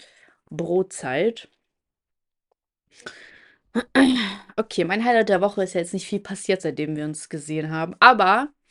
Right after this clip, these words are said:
ich hab heute neue Weihnachtsdeko gekauft, weil ich bin absolut obsessed mit Weihnachtsdeko.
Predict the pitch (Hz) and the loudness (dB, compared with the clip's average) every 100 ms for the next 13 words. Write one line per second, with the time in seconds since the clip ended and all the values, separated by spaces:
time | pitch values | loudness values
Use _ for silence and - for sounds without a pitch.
0 | _ _ - _ 202 - 269 - 269 339 | _ _ -20 _ -6 2 0 2 2 2
1 | - 262 226 240 208 208 240 208 175 170 | 2 0 2 2 2 2 0 -4 -4 0
2 | 180 175 185 208 185 175 185 175 185 202 | -2 0 -2 -2 -2 -6 -6 -4 -4 -4
3 | - 196 - 165 - - 202 - - 180 | -6 -6 -6 -10 -10 -6 -6 -6 -12 -12
4 | - 156 175 147 - - 135 135 - 175 | -4 -2 -2 -4 -10 -12 -8 -6 -4 -4
5 | 254 | -4